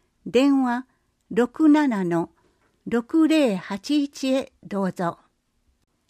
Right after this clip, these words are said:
令和四年度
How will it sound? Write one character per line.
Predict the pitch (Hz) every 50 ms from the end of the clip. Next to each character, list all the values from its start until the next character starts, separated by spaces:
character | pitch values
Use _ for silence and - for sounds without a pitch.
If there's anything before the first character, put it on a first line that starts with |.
| _ _ _ _ _ _ _ _ _ _ _ _ _ _ _ _ _ _ _ _ _ _ _ _ _ _ _
令 | - 170 285 330 359 359
和 | 320 269 240 208
四 | 202 202 190
年 | 196 226 247 233 226 208
度 | 180 185 185 190 -